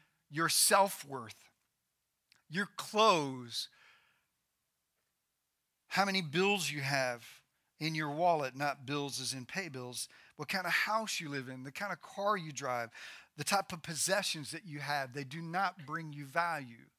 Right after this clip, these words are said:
They do not make you better, than me or better than somebody else. They do not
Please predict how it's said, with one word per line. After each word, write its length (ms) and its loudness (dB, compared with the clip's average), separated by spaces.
They 120 -6
do 100 -4
not 240 2
make 300 -6
you 160 -6
better, 640 -2
than 260 -6
me 420 -6
or 80 -16
better 340 -2
than 220 -10
somebody 500 -4
else. 420 0
They 80 -12
do 100 -10
not 240 -4